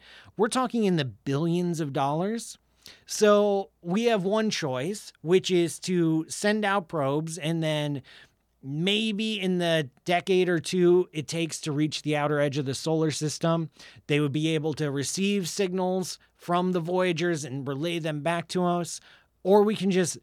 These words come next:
use them for brand new science. Personal preference, if we're gonna spend a few billion dollars, one, I've got my eye on a nice house, you know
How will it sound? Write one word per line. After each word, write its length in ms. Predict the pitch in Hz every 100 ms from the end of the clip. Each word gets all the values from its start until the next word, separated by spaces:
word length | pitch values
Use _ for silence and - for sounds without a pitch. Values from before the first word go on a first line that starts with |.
| _
use 280 | 123 175 160
them 200 | 175 170
for 140 | 156
brand 280 | 117 147 151
new 160 | 156 156
science. 680 | - 139 170 240 254 - - _ _ _ _ _ _ _ -
Personal 480 | 202 226 247 254
preference, 600 | 202 240 226 262 262 - - - -
if 140 | 151 151
we're 120 | 208
gonna 140 | 226
spend 300 | 202 220 214
a 40 | 202
few 220 | 202 220
billion 380 | 208 220 214 214
dollars, 520 | 208 208 220 226 - - - - _ _ _ _ _ -
one, 560 | 131 156 196 214 233 202 _ _ - _ _ -
I've 160 | 151 143
got 200 | 160 147
my 220 | 156 143
eye 440 | 147 160 170 180 165
on 160 | 156
a 60 | 147
nice 300 | 151 147 -
house, 540 | 156 185 233 226 - - -
you 140 | 185
know 300 | 165 151 151